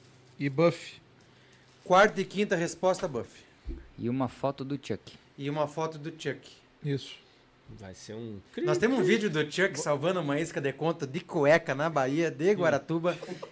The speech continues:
Speaker 2: que é um fenômeno. Nós vamos publicar esse vídeo ainda.
Speaker 3: Mas vai ser no dia
Speaker 1: Vai ser explosão de, de views.
Speaker 2: Nós vamos publicar esse vídeo ainda.
Speaker 3: Vai viralizar mais
Speaker 2: Então vamos lá,
Speaker 3: rápido que
Speaker 2: deixa eu anotar aqui. Boné,
Speaker 3: que o Manuel Gomes.
Speaker 1: Boné, camiseta, camarão
Speaker 2: camiseta,
Speaker 1: e buff.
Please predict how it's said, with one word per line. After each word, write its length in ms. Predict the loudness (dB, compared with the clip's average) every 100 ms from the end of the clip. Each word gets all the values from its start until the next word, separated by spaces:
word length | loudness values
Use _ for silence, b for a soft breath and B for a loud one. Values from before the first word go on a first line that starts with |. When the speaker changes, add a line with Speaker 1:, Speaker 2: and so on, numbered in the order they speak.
| -14 2
Speaker 2:
que 200 | 8 10
é 60 |
um 100 | 8
fenômeno. 920 | 6 6 6 8 10 12 12 8 0 -8 -14 B B -2
Nós 160 | 2 2
vamos 120 | 2
publicar 360 | 0 0 2 2
esse 160 | 0
vídeo 240 | -2 -2 -2
ainda. 140 | -4 -4
Speaker 3:
Mas 240 | -2 0
vai 120 | 0 -2
ser 320 | 0 0 0
no 140 | -4
dia 440 | -6 -2 0 -2 -4
Speaker 1:
Vai 100 | -4
ser 180 | -2
explosão 680 | -2 0 6 8 10 8 8
de, 280 | 4 0 -2 -10 -8
de 120 | -4
views. 460 | 0 2 2 2 2
Speaker 2:
Nós 120 | 2
vamos 200 | 2 2
publicar 500 | 0 0 4 6 6 6
esse 160 | 2
vídeo 240 | 0 4 4
ainda. 120 | 4
Speaker 3:
Vai 60 | 0
viralizar 680 | 0 0 2 0 2 0 0
mais 240 | -2 2
Speaker 2:
Então 140 | 8
vamos 180 | 8 10
lá, 120 | 8
Speaker 3:
rápido 100 | 6
que 60 | 2
Speaker 2:
deixa 180 | 0 2
eu 40 |
anotar 200 | 2 2
aqui. 180 | 2 0
Boné, 640 | 6 8 8 8 8 6 0 -8
Speaker 3:
que 120 | -4
o 40 |
Manuel 360 | 0 0 2 2
Gomes. 440 | 2 2 2 4
Speaker 1:
Boné, 240 | 8 8 8
camiseta, 760 | 8 6 6 8 8 8 4
camarão 760 | 4 6 6 8 8 8 6 4
Speaker 2:
camiseta, 720 | 2 -2 2 4 4 2 0
Speaker 1:
e 100 | 2
buff. 480 | 6 6 6 -2